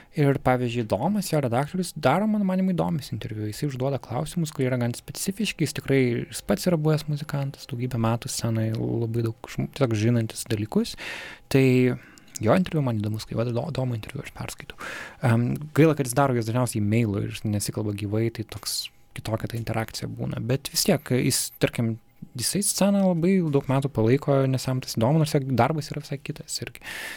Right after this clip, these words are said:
Tai, mm, gal, žinai, pagalvojau,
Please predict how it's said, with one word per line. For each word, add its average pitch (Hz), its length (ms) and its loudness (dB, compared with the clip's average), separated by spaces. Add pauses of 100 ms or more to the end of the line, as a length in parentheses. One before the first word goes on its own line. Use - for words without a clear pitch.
(140)
Tai, 123 160 2 (880)
mm, 117 1500 -4
gal, 147 400 6
žinai, 190 320 2
pagalvojau, 160 380 4